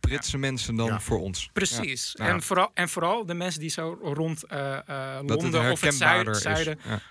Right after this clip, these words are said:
Speaker 2: Want een groot deel van het boek speelt zich ook, ook af in een niet bestaand dorpje. Maar wat wel super typerend is voor de gemiddelde dorp in Engeland. En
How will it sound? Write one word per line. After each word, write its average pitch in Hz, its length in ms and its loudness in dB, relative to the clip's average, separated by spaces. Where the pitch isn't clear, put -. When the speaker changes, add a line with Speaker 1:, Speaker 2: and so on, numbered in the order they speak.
Speaker 2:
Want 147 280 0
een 156 80 -2
groot 170 320 2
deel 160 140 2
van 156 100 -4
het 139 100 -4
boek 143 120 -6
speelt 160 260 -4
zich - 160 -8
ook, 156 200 -12
ook 143 180 -4
af - 220 -2
in 143 120 -6
een 139 100 0
niet 151 200 -2
bestaand 135 500 -4
dorpje. 147 560 -4
Maar 135 220 2
wat 151 180 0
wel 151 440 2
super 196 440 -2
typerend 147 540 0
is 120 260 -6
voor 135 380 -8
de 131 120 -4
gemiddelde 147 640 0
dorp 135 420 -2
in 131 180 -8
Engeland. 147 420 -6
En 143 340 -4